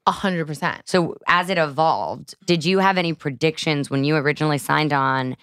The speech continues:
Speaker 2: and you met Magnolia? Did you have any predictions for where it would go?
Speaker 1: Honestly,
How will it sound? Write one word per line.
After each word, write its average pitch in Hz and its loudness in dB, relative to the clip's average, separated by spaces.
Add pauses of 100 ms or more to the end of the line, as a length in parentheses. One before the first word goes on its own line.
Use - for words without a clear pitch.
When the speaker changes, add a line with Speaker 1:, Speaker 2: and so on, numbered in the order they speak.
(200)
Speaker 2:
and 123 0
you 143 2
met 151 4
Magnolia? 127 0
Did 131 -12
you 151 2
have 165 4
any 165 0
predictions 151 -2
for 147 -4
where 135 0
it 90 -2
would 127 -4
go? 175 0 (140)
Speaker 1:
Honestly, 359 2